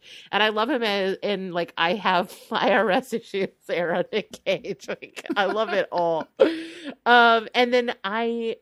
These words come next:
recently guested on the Here's Johnny podcast, or as I referred to earlier, we reviewed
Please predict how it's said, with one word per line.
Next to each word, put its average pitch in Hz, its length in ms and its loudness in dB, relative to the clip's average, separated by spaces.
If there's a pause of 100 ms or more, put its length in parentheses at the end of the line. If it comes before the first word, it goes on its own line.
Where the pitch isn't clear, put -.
(220)
recently 240 400 -6
guested 208 480 -6
on 165 200 -8
the 160 60 -10
Here's 160 320 -8
Johnny 247 360 -6
podcast, 214 640 -6
or 175 280 0
as 160 220 -4
I 160 60 -2
referred 156 440 -8
to 151 160 -10
earlier, 180 400 -2
we 175 140 -8
reviewed 165 420 -10